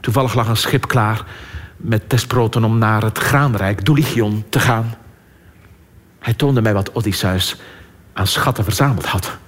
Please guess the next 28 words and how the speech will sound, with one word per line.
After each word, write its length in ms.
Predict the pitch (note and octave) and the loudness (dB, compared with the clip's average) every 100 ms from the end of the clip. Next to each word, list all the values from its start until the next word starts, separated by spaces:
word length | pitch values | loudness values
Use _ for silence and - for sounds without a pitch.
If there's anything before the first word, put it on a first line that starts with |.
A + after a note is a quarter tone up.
| - - | -20 -10
Pff, 280 | - - - - - - - - - | -6 -4 -6 -14 -20 -18 -18 -20 -16
genoeg 540 | - A#2 B2+ - - - - - - | -2 2 2 2 -4 -10 -20 -20 -12
om 100 | - | -4
steeds 300 | A2 - G#2+ | -2 0 0
opnieuw 240 | B2 - A#2 | 0 0 0
zijn 200 | A#2+ A2+ | 2 0
kroost 500 | - D3 C3 - - - - - - _ - - | 2 2 0 -2 -8 -10 -18 -20 -20 _ -20 -14
tot 160 | - | -2
in 100 | - | 2
de 200 | B2+ C3+ - - - - - | 4 2 -2 -12 -20 -20 -4
tiende 840 | D#3 D3 C#3+ C3 C3 C3 B2 F2 - - - | 2 2 2 2 4 4 2 -2 -8 -16 -10
generatie 1000 | - C#3 C3 A2+ A#2 A#2+ - C3 F#2 - | -2 2 2 2 2 0 0 0 -2 -2
te 120 | C#3 | 0
voeden. 460 | B2+ D3 A#2+ F#2 D#2+ - - _ - - - - - - - - - - | 0 0 0 -2 -6 -18 -20 _ -20 -20 -20 -20 -20 -20 -20 -20 -20 -14
Zo 540 | - - D3 C3 - | -6 0 0 0 -4
enorm 600 | - A#2 A2 A2+ F#2 F2+ | -2 0 2 0 0 -2
dus 200 | E2 F#2 | 0 0
was 160 | A2+ G#2 | 0 0
de 100 | G#2 | 2
rijkdom 520 | A2 G#2+ F2 G2 F#2 F2+ - - - | 2 0 2 2 0 -2 -10 -18 -10
die 120 | - G#2+ | 0 2
in 60 | |
de 80 | G2+ | 4
woning 300 | A2+ A#2 G#2+ | 4 2 2
van 80 | G#2+ | 0
de 60 | |
koning 300 | A2 B2 A2 | 0 0 0
lag. 420 | G2 G2 F2+ - | 2 0 0 -6